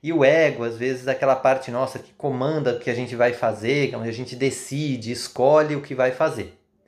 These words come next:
Vamos lá, então. Conversa do Eu Superior com o Ego. Com muito amor te dito esse poema, que vem a ti para acalmar a tua fleuma.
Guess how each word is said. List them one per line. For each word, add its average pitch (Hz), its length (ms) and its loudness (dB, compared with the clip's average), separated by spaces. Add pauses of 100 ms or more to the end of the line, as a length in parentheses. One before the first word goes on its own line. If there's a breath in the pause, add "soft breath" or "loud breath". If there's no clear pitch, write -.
(760 soft breath)
Vamos 175 400 4
lá, 160 160 4
então. 127 300 -4 (300)
Conversa 139 720 2
do 127 200 -6
Eu 190 160 4
Superior 151 680 -4
com 160 260 -6
o 123 60 0
Ego. 98 280 -8 (1700 soft breath)
Com 196 160 4
muito 254 340 2
amor 135 480 2
te 180 140 -6
dito 127 340 -6
esse 127 160 -6
poema, 135 680 0 (240)
que - 120 -12
vem 190 240 2
a 220 120 4
ti 127 400 -6
para 123 180 2
acalmar 156 580 4
a 135 40 6
tua 113 240 -2
fleuma. 98 540 -8